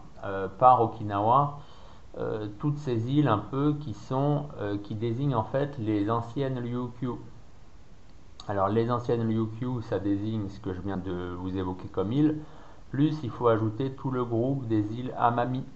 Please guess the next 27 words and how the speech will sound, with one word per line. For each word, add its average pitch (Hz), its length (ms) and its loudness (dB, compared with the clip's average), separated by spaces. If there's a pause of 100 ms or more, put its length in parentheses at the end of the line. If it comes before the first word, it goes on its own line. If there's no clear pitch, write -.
(140)
Les 101 200 -4
îles 101 180 -2
Amami, 101 400 0
c'est 107 200 -2
ce - 80 -8
qu'il 110 160 -4
y 110 40 6
a 127 120 8
quand 113 160 0
on 101 100 0
va 107 200 6
au 101 120 0
nord, 113 520 4 (180)
euh, 95 160 -4
d'Okinawa, 104 760 2 (500)
commencer 107 420 -2
par 98 240 2
l'île 104 320 -2
de 90 300 -2
Yolong, 113 640 2
qui 101 140 -2
est 95 40 0
seulement 101 320 -4
située 110 480 -4
à 92 160 0
quelques 104 380 -4
kilomètres 107 720 -4